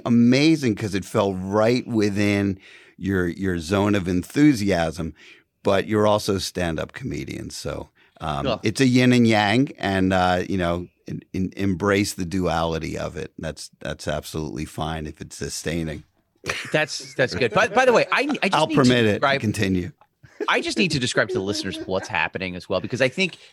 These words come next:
Speaker 2: that is a very profound thing that you just said, Eric. And I just want to explain what's happen-, what I'm seeing, because they're both in the studio together right now. Uh, Eric is sitting there with a bottle of water in front of him,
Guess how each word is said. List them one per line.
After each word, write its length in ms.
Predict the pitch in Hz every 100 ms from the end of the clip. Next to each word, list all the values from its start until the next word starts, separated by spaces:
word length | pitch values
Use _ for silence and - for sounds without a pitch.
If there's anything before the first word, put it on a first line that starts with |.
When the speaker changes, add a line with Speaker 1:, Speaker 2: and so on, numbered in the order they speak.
| -
Speaker 2:
that 240 | 131 131 -
is 140 | 120
a 40 | 110
very 200 | 120 113
profound 480 | 113 - 107 104
thing 140 | 107 95
that 80 | 95
you 100 | 85
just 120 | -
said, 140 | 90
Eric. 220 | 87 80 -
And 80 |
I 60 | 113
just 160 | 180 262
want 140 | 233
to 60 | 147
explain 680 | 117 - - 110 110 95
what's 220 | 92 107 -
happen-, 340 | 113 107 113
what 180 | 120 -
I'm 220 | 139 139
seeing, 240 | 127 123 104
because 280 | 123 110 - - _
they're 260 | 110 151 202
both 280 | 165 139 131
in 80 |
the 60 | 110
studio 380 | - 117 104 95
together 440 | 104 92 98 98
right 200 | 90 82
now. 280 | 90 87 82 _ _ _ -
Uh, 220 | 120 110 - _ _ _ _ _ _ -
Eric 200 | 156 151
is 80 | 135
sitting 140 | 139
there 140 | 131
with 160 | 127 113
a 80 | 98
bottle 280 | 98 117 131
of 80 | 120
water 240 | 117 107
in 60 | 101
front 220 | 104 95
of 60 | 101
him, 260 | 92 98